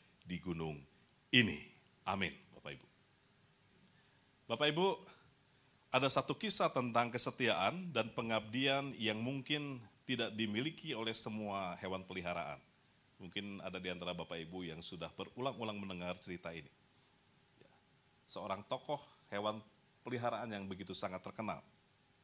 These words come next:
Pada tahun sembilan belas dua puluh, seorang profesor yang mengajar di Tokyo University yang bernama Yoshibiro Yuno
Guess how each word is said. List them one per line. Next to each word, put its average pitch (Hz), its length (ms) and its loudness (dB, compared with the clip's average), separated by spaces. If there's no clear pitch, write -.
Pada 113 240 0
tahun 131 160 4
sembilan 123 320 0
belas 123 240 4
dua 120 240 2
puluh, 131 320 -2
seorang 104 320 0
profesor 113 560 -2
yang 101 160 0
mengajar 98 480 0
di 82 480 -4
Tokyo 135 240 -4
University 110 720 -4
yang 80 80 -8
bernama 92 400 -2
Yoshibiro 123 560 0
Yuno 147 320 -2